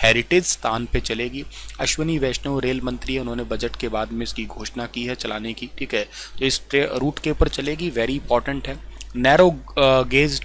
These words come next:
track पर रेल motor car के स्थान पे जो है ना, ये विशेष रूप से train जो है ना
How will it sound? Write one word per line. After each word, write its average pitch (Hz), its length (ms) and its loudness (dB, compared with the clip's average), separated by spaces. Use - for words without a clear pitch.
track 131 220 4
पर 135 360 -2
रेल 156 440 2
motor 123 320 -2
car 123 280 2
के 127 140 -4
स्थान 117 400 -6
पे 113 80 2
जो 113 180 -6
है 110 80 -8
ना, 123 140 -10
ये 110 60 -2
विशेष 143 480 0
रूप 117 140 -2
से - 140 -2
train 117 360 -6
जो 117 140 -4
है 113 60 -6
ना 123 180 -4